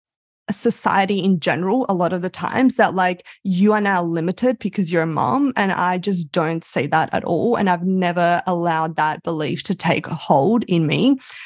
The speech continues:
And so even when I was starting my business and I had zero evidence that it would work, zero evidence that, like, I would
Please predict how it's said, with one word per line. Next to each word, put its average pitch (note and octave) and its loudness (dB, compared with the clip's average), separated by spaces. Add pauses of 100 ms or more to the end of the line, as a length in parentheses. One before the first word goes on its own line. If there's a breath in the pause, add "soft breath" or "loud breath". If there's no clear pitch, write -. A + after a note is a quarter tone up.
(120)
And F#3+ 6
so F#3 2
even G#3 4
when G3 2
I F3 2
was F3+ -4
starting F#3 0
my G3 0
business F3 -6
and F#3 0
I - 0
had F3+ -2
zero F3+ 2
evidence F#3 0
that F3+ 2
it F#3 -2
would F3 -4
work, C#3+ 0
zero F3+ 0
evidence E3+ -2
that, E3+ 2
like, D#3 -6 (300 loud breath)
I F#3 4
would G3 0